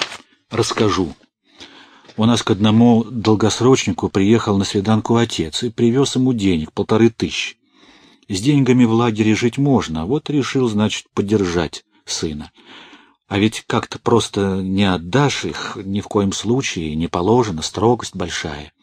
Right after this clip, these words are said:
И во время свиданки как-то сумел отец сделать намек, указал на этого солдата, дескать, вон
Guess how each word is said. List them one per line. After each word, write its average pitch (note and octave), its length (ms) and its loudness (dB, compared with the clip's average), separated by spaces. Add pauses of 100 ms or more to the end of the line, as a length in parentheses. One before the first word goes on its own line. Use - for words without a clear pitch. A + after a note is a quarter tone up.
(580)
И G2 100 -2
во G#2+ 160 4
время B2 280 2
свиданки A#2 640 -2
как-то - 300 -6
сумел C3 400 -2
отец A#2+ 380 -4
сделать G#2+ 420 -2 (100)
намек, A2 680 2 (360)
указал A#2 520 0
на A2+ 200 2
этого A#2 260 -4
солдата, A2 720 -4
дескать, - 480 -10 (120)
вон A2 360 0